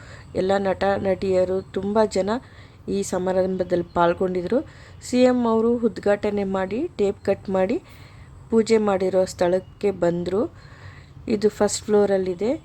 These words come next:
ಇಲ್ಲಿ ಪ್ರೆಸ್ಸು, ಮೀಡಿಯಾದವರೆಲ್ಲ, ಆ, ತುಂಬ ಕ್ರೌಡ್ ಇತ್ತು. ಜಾಗ ಒಳಗಡೆ ಹೋಗೋದಕ್ಕೆ ಪೂಜೆ ಮಾಡಲಾಗಿತ್ತು. ಟೇಪ್ ಕಟ್ ಮಾಡಿ ಸಿ ಎಂ ಅವರು ಒಳಗಡೆ ಬಂದ್ರು. ಆ, ನೋಡಿ ಕ್ರೌಡ್ ಹೇಗಿದೆ. ಇಲ್ಲಿ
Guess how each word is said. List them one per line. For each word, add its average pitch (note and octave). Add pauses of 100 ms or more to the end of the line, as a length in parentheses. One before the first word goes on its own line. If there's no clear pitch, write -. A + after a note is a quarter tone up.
(120)
ಇಲ್ಲಿ G#3
ಪ್ರೆಸ್ಸು, -
ಮೀಡಿಯಾದವರೆಲ್ಲ, F#3+ (760)
ಆ, F3+
ತುಂಬ F#3+
ಕ್ರೌಡ್ F#3
ಇತ್ತು. G#3+ (520)
ಜಾಗ F3+
ಒಳಗಡೆ F#3
ಹೋಗೋದಕ್ಕೆ F3+ (480)
ಪೂಜೆ A3
ಮಾಡಲಾಗಿತ್ತು. F3+
ಟೇಪ್ F#3+
ಕಟ್ F3+
ಮಾಡಿ F#3+
ಸಿ -
ಎಂ F3+
ಅವರು F3 (500)
ಒಳಗಡೆ F3+
ಬಂದ್ರು. F3
ಆ, -
ನೋಡಿ G3+
ಕ್ರೌಡ್ G3
ಹೇಗಿದೆ. F#3+
ಇಲ್ಲಿ F#3+